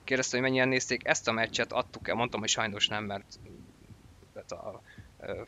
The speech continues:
futballválogatottnak is pont akkor volt aznap a mérkőzése, szóval azért nyilván a preferencia egy picit más, de most ebbe a részletekbe annyira nem mentünk bele, de hát, hogy az embert ennyire érdekelt egy teljesen random ember, aki megjelent mellette a metrón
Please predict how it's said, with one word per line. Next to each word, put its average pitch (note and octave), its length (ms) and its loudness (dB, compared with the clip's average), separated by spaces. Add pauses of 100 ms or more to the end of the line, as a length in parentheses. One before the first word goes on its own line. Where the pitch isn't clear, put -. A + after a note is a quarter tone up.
(120)
futballválogatottnak A2+ 920 0
is - 100 -4
pont A2 240 -4
akkor A2 300 -4
volt G#2+ 180 -4
aznap A2+ 240 -6
a A#2 60 -6
mérkőzése, A#2 500 -6
szóval G#2 280 -4
azért A2 220 -6
nyilván A#2 240 0
a G#2 60 -4
preferencia A2 580 -6
egy G#2 120 -6
picit C3 320 -4
más, B2+ 380 2 (360)
de G#2 100 -2
most G2+ 200 -2
ebbe A#2 200 2
a A2+ 60 6
részletekbe A#2 460 0
annyira A#2+ 220 2
nem B2+ 180 2
mentünk C3+ 340 0
bele, B2+ 120 6
de B2+ 80 2
hát, - 260 -2
hogy C3 160 -2
az B2+ 120 2
embert C#3 280 4
ennyire B2 280 0
érdekelt A#2 580 2
egy B2 100 -2
teljesen B2 360 0
random A#2 280 0
ember, A2 260 0
aki G#2+ 180 -4
megjelent G#2+ 420 -6
mellette G#2+ 360 -4
a G#2+ 40 0
metrón G#2+ 540 -2